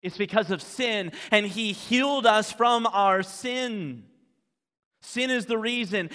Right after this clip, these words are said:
and Jesus is the healer of sin. He is the only one who can overcome sin. And guess what? He's already done it. So he offers us forgiveness. He offers us healing. Number three, who, verse four, "who redeemeth thy life from destruction."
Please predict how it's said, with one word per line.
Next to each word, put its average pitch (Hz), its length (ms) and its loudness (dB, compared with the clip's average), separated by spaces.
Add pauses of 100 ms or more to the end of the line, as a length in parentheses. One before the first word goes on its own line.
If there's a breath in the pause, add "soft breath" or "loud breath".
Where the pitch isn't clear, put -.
(160 loud breath)
and 196 180 0
Jesus 202 540 -2
is 180 100 -8
the 160 120 -4
healer 160 580 -4
of 131 180 -10
sin. 117 500 -14 (840 soft breath)
He 202 320 -6
is 160 140 -4
the 151 140 -8
only 151 220 -8
one 139 200 -8
who 127 100 -10
can 120 180 -12 (120)
overcome 120 800 -10 (200)
sin. - 240 -20 (840)
And 117 120 -16
guess 127 180 -8
what? 139 140 -8
He's 110 120 -14
already 110 220 -8
done 107 200 -10
it. 92 100 -20 (1160)
So 156 80 -6
he 151 100 -2
offers 156 480 2
us 135 120 -6
forgiveness. 143 480 -6
He 139 120 -10
offers 147 280 -6
us 131 120 -14
healing. 143 260 -8
Number 127 160 -12
three, 147 560 -12 (600 soft breath)
who, 156 400 0
verse 139 220 -6
four, 147 460 -2 (200 loud breath)
"who 170 120 -2
redeemeth 147 800 -6
thy 139 220 -4
life 135 320 -4
from 117 180 -14
destruction." 113 640 -18